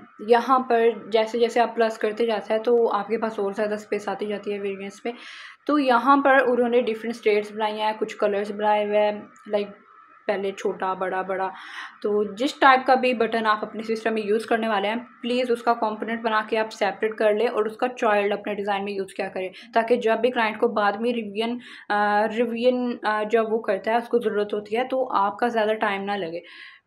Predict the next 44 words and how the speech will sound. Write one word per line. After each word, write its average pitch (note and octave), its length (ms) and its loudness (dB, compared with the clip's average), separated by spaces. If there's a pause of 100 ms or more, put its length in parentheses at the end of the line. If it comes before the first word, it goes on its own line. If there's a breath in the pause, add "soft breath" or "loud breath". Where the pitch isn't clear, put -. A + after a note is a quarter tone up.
ठीक C4 160 -2
है, A3+ 140 0
तो A3 160 -2
यहाँ A3 280 0
पर A3+ 140 0
उसने A3 200 -2
डिफरेंट A3 320 -6
साइजेस, A3 540 -2
अ, A3 120 4 (380 loud breath)
अम, G3+ 300 0 (500)
के A3+ 120 2
बटन G#3+ 300 -2
क्रिएट G#3+ 320 -2
किए G#3+ 140 -4
हुए G#3+ 120 -6
हैं। G#3 200 -6
ये G3+ 420 -2
कुछ A3 320 -6
आउटलाइन G#3+ 680 -2
है, G#3+ 260 -8
कुछ G3+ 380 -6
डिसेबल्ड A3 720 -2
है। G#3+ 440 -4 (120)
इसी G#3 160 -8
तरह G#3 180 -2
करके G#3 500 -4 (380 loud breath)
आप, G3+ 300 0
अ, G3 220 0 (100)
इस G#3+ 240 -6
फाइल G#3 200 2
को G#3 360 -4
एक्सप्लोर G#3 580 -2
कर G#3 220 -4
सकते F3 320 -12
हैं। F3 100 -12 (340 loud breath)
तो C4 180 6
इस C4+ 200 -4
बटन B3+ 300 0
की C4 100 -4 (360)
पे A#3+ 120 8
जब G#3+ 220 0
मैं A3 200 -2
क्लिक A3 260 -4
करूँगी G3+ 460 -4